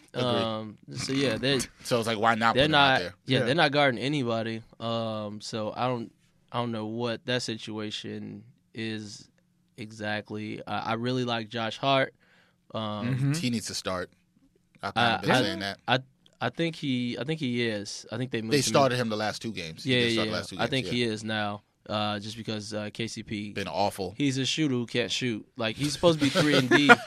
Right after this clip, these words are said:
Speaker 1: <laughs> Right.
Speaker 2: but there's no three.
Speaker 1: There's no three.
Speaker 3: A shooter
Speaker 2: Right.
Speaker 3: who
Speaker 2: And
Speaker 3: can't
Speaker 2: the Lakers
Speaker 3: shoot.
Speaker 2: aren't playing defense anyway, so it's
Speaker 1: Yep.
Speaker 2: like, okay, what's the point? Like,
Speaker 1: That's
Speaker 2: you need to start building on this player that is gonna be, he's,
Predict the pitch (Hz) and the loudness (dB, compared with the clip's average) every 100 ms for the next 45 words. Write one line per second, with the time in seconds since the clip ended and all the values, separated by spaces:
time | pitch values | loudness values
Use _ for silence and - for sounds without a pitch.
0 | 247 - 262 - 120 107 - 127 123 123 | 10 10 4 6 4 4 0 -2 0 2
1 | 117 117 - 131 117 110 104 95 101 92 | 2 -2 0 0 0 -2 -8 -8 -6 -4
2 | 107 98 139 123 127 120 151 143 131 131 | -2 2 2 6 6 8 6 4 4 4
3 | 127 135 143 127 127 123 123 120 123 120 | 6 6 6 6 4 2 0 -2 -2 -4
4 | 120 135 127 113 110 113 110 110 110 110 | -2 -2 -2 -2 -4 -4 -4 -4 -4 -4
5 | - _ _ _ _ - - 107 107 110 | -10 _ _ _ _ -16 -12 -8 -6 -6
6 | - 120 120 110 110 110 110 127 - 120 | -8 -8 -6 -8 -8 -8 -8 -14 -12 -6
7 | 117 110 - 107 107 113 110 107 107 107 | -6 -6 -4 -4 -4 -6 -6 -6 -8 -10
8 | - 113 107 107 104 95 _ _ - 110 | -8 -6 -4 -4 -8 -10 _ _ -12 -8
9 | 110 107 104 104 101 - _ _ _ _ | -6 -6 -6 -8 -10 -16 _ _ _ _
10 | _ _ _ _ - 131 131 | _ _ _ _ -4 -2 -2